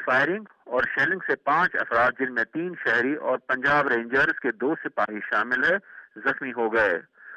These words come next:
انہوں نے یہ الزام دہرایا کہ بی ایس ایف نے پاکستانی رینجرز کی اگلی چوکیوں اور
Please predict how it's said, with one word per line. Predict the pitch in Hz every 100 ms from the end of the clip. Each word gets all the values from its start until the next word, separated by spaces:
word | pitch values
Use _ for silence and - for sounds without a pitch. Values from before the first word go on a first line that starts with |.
| - -
انہوں | 131 135
نے | 127
یہ | 123 123
الزام | 123 143 151 165
دہرایا | 123 120 123 151 -
کہ | 139 123
بی | 120
ایس | 117 -
ایف | 156
نے | 135
پاکستانی | 117 113 110 127 - 123 123 113
رینجرز | 123 139 156 160 -
کی | 127
اگلی | 107 113 107
چوکیوں | 143 127 - 165 196 - - - -
اور | 120